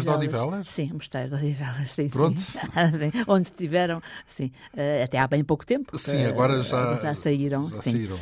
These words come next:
Speaker 2: Sim, sim. Esse mosteiro foi fundado por Dom Dinis e é ali que está o seu túmulo. Portanto,
Speaker 1: Uhum.
Speaker 2: para ser o panteão.
Speaker 1: Uhum.
Speaker 2: Isabel, pelo contrário, funda outro mosteiro e não quer ser sepultada junto do marido.
Speaker 1: Uhum.
Speaker 2: Depois iremos, podemos mais à frente falar dessa questão.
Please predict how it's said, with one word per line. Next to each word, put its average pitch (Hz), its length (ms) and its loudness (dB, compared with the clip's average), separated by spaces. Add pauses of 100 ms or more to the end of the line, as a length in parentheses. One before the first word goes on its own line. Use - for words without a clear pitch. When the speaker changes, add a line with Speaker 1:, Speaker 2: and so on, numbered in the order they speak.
(140)
Speaker 2:
Sim, 165 220 -2
sim. 127 200 -4 (100)
Esse 147 200 -2
mosteiro 170 320 0
foi 180 140 -2
fundado 160 400 -2
por 175 160 0
Dom 147 140 0
Dinis 175 320 0 (180)
e 175 180 8
é 180 40 8
ali 214 120 4
que - 100 -14
está 214 120 -2
o 214 60 -2
seu 247 140 -4
túmulo. 175 440 2 (240)
Portanto, 123 280 -4
Speaker 1:
Uhum. 104 60 -8
Speaker 2:
para 151 140 0
ser - 140 -2
o 180 40 2
panteão. 196 460 2
Speaker 1:
Uhum. - 460 -8 (260)
Speaker 2:
Isabel, 151 400 4
pelo 143 180 0
contrário, 175 380 0
funda 135 500 0
outro 147 260 2
mosteiro 196 400 0 (300)
e 185 160 4
não 190 220 6
quer 175 260 2
ser - 180 -2
sepultada 156 480 -4
junto 165 260 -4
do 180 60 0
marido. 131 300 -4 (420)
Speaker 1:
Uhum. 107 160 -8 (120)
Speaker 2:
Depois 151 240 -6
iremos, 151 220 -2
podemos 139 340 -6
mais 147 240 -4
à 143 80 0
frente 147 180 -2
falar 143 160 0
dessa 151 240 -4
questão. - 260 -6